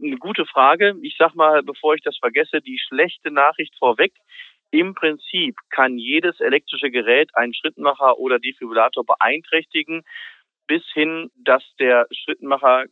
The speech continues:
nicht erkennt, dass der Patient keinen eigenen Puls hat und nicht mehr arbeitet oder der Defibrillator Schocks abgibt. So, das ist die frustrierende Vorabinformation. Ich kann aber gleichzeitig beruhigen, entsprechende ernsthafte Interaktionen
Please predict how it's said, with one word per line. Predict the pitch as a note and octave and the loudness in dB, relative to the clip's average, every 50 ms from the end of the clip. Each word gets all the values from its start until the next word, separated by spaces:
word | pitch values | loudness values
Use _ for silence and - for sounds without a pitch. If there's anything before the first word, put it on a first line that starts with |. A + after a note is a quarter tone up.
| _ | _
nicht | - C#3+ D3 - - - | -8 -8 -8 -8 -4 -4
erkennt, | A2 - - - C#3+ C#3+ D3+ D#3+ - - _ - | -4 -4 -2 -4 -4 -4 -4 -10 -16 -16 _ -6
dass | C3 B2 - | -6 -6 -4
der | - B2+ | -8 -6
Patient | - B2+ B2 - C#3 C3 C3 _ | -4 -4 -4 -4 -4 -6 -6 _
keinen | - C3 B2 B2 | -4 -4 0 2
eigenen | A#2+ A#2+ B2 B2+ B2 | 0 0 0 -2 -8
Puls | - - C#3 C#3+ C3+ - | -6 -2 -2 -2 0 2
hat | D3+ C#3+ - | 0 0 0
und | B2+ A#2 A#2+ | -2 -8 -8
nicht | A#2+ - - | -8 -6 -2
mehr | B2 A#2+ B2 | 0 2 4
arbeitet | B2+ C3+ C3+ C3+ - C#3 C3+ - _ _ - - - - - _ _ - | 4 4 4 2 0 -2 -6 -6 _ _ -20 -20 -20 -20 -20 _ _ 0
oder | C#3 D3 C#3+ C3+ A#2+ | 4 6 6 6 4
der | A#2+ A2+ A2 | 0 -10 -10
Defibrillator | A2 A#2+ C3 - - B2 B2 A#2+ A2+ A2 A2+ A#2 - C3 B2 | -6 -6 -6 -4 -6 -4 -4 2 4 4 4 4 2 -4 -4
Schocks | - - C#3+ C3+ - - - | 0 0 0 0 0 -2 0
abgibt. | G2 A2 _ _ - G#2+ - - - - - _ _ _ _ _ - | 0 0 _ _ -12 -12 -12 -12 -16 -20 -20 _ _ _ _ _ -10
So, | A2+ A#2+ B2+ B2 | -2 2 2 4
das | A#2 B2 C3 | 4 2 0
ist | D3+ D#3 _ - | 0 -10 _ -6
die | D3+ D3 C#3 C#3 C#3 C3 - | -4 -2 0 0 -2 -2 -2
frustrierende | - C3 - - - C#3+ D3 D#3+ D#3+ D#3 D3+ D3+ D3 C#3+ _ | -4 -6 -6 -6 -4 0 0 0 2 2 4 2 2 2 _
Vorabinformation. | - C#3 B2+ - C#3 F#3 - - C3+ B2+ - B2+ A#2+ A#2 A2+ A#2 - - C3+ C3+ D3+ F#3 A#3+ B3+ - - - - - - _ _ _ _ | 2 2 4 4 4 2 2 -2 -8 -4 -2 -2 0 2 0 0 -2 -4 0 0 0 0 0 -4 -8 -14 -18 -18 -20 -20 _ _ _ _
Ich | - - - - | -14 -14 -12 -4
kann | - E3+ D#3+ E3 | 0 0 2 4
aber | - - C#3+ C#3 C3+ | 2 4 4 4 2
gleichzeitig | B2+ C3+ C3+ C#3+ D#3 - - D3 C3+ B2+ - | 4 4 4 4 4 2 0 -2 -2 -2 -10
beruhigen, | - C3+ A#2+ C3 E3 F3+ F3+ C#3 C3+ E3 F#3+ G#3 - _ _ _ - - - - _ _ _ _ - | -6 -4 -2 2 2 2 2 0 -2 -2 -4 -12 -16 _ _ _ -20 -20 -20 -20 _ _ _ _ -4
entsprechende | - C#3+ D3 - - - E3 E3+ D#3+ - E3 C#3+ C#3 C3 _ | -4 -2 -2 -2 -6 -2 -2 -2 -2 -2 -4 -2 -2 -2 _
ernsthafte | - A2+ C#3 D#3+ F#3+ G3+ - - - F3 E3+ E3+ - - - E3+ E3 D#3+ D#3 D#3 D#3 - _ _ _ _ | 0 0 2 2 0 -2 -8 -2 0 0 0 0 -2 -6 0 2 4 4 4 4 2 -2 _ _ _ _
Interaktionen | - E3 D3+ D#3 E3+ C#3 - E3 - _ - - D3 D3+ D#3+ F3 F3+ F3 F3 F#3 F3+ | -10 -8 -6 0 0 2 2 2 -2 _ -12 -6 -2 -2 0 0 -2 -2 -6 -6 -12